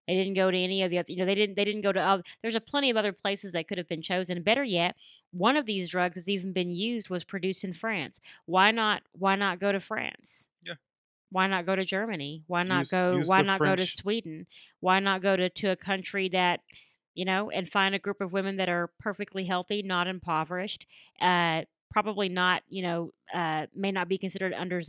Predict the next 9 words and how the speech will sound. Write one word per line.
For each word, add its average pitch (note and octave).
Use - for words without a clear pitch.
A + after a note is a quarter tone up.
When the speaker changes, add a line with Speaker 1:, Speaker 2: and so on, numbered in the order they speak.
Speaker 1:
un-, F#3+
undesirable, F3+
and F3+
try F#3+
it F3+
there. -
I, G3+
I G3
just, -